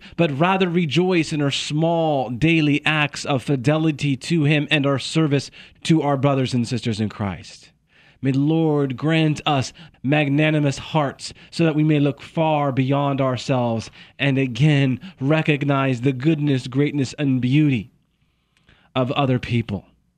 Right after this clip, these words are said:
instead of just being jealous of their gifts.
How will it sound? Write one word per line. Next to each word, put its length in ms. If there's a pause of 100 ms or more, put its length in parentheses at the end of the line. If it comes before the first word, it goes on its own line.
(400)
instead 380
of 140
just 280
being 380
jealous 680 (520)
of 100
their 160
gifts. 600